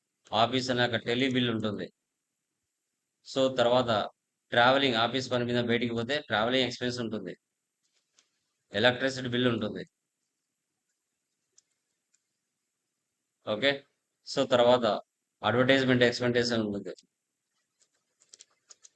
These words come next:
స్టేషనరీ ఉంటుంది.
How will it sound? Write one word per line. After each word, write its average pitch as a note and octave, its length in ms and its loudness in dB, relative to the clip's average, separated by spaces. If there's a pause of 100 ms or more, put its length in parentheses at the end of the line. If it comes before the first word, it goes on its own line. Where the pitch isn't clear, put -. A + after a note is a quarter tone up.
(1600)
స్టేషనరీ B2+ 580 4
ఉంటుంది. A2 380 4